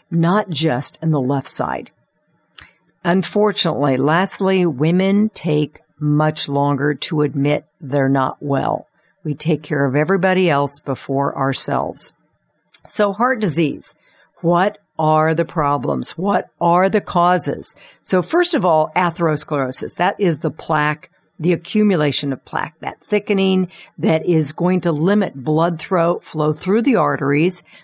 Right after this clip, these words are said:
And those are ones that nourish not only the coronary arteries, but other artery-, arteries throughout the whole body. And when that plaque breaks apart, that can cause a heart attack or a stroke.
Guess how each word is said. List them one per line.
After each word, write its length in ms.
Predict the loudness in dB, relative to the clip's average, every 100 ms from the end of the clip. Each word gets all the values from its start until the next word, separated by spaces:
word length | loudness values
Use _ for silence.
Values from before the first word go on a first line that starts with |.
| _
And 140 | 0 0
those 120 | 2
are 60 | 0
ones 240 | 0 0
that 140 | -2
nourish 520 | 0 2 2 2 0 -4 -12 -4
not 180 | -4 0
only 160 | 0 0
the 100 | -2
coronary 640 | -4 0 2 2 2 -2
arteries, 640 | -2 -4 0 2 0 -2 -8 -20 _ -4
but 260 | -2 -2 -2
other 300 | 0 2 2
artery-, 360 | 2 2 0 -2
arteries 440 | -6 -4 -2 -2
throughout 320 | -2 -4 -4 -4
the 60 |
whole 180 | -6 -4
body. 420 | -4 -4 -4 -8 _ _ _
And 260 | -4 -4 -2
when 260 | 0 2
that 300 | 2 -2 -4
plaque 560 | -12 -6 -2 -2 -4 -6
breaks 360 | -4 -4 -6 -12
apart, 560 | -8 -4 0 -2 -4 _ _ _ -14
that 440 | -4 0 0 -4 -6
can 180 | -4
cause 380 | -4 -4 -4 -6 -10
a 80 |
heart 240 | -8 -8 -8
attack 380 | -10 -12 -12 -14 -8
or 300 | -4 -4 -6 -8
a 140 | -8
stroke. 580 | -6 -8 -8 -8 -8 _